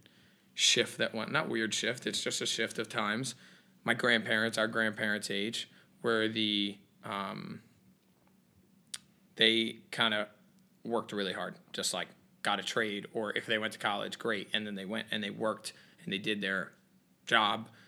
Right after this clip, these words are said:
and they made their money and they supported their family. And that was kind of it. Nobody was, like,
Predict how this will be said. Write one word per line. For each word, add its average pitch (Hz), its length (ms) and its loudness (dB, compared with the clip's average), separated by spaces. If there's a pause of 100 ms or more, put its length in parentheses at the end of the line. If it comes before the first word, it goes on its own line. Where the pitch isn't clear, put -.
(260)
and 101 180 -4
they 104 60 -4
made 107 180 0
their 110 80 -2
money 107 400 0 (220)
and 104 120 -6
they 107 80 -4
supported 98 400 -6
their - 120 -16
family. 101 400 -4
And 110 80 -2
that 156 100 2
was 185 140 4
kind 127 340 2
of 110 100 0
it. - 160 -4
Nobody 117 300 0
was, 131 180 -4
like, 110 220 -2